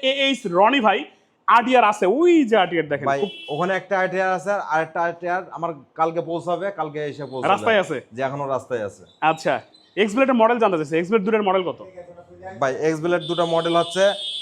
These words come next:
Speaker 2: ওটা হচ্ছে বিশের মডেল, ওটা দশ বছরের নাম্বার করা।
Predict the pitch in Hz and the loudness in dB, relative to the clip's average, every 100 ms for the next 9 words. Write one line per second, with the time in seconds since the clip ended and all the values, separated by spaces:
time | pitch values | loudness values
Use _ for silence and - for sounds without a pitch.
0 | - 156 180 180 165 185 185 180 190 214 | 0 2 2 0 -4 -4 -2 -2 -2 -4
1 | - _ _ - 165 175 185 175 180 175 | -8 _ _ -2 2 4 2 2 -2 -2
2 | 160 147 113 95 | -2 -2 -6 -10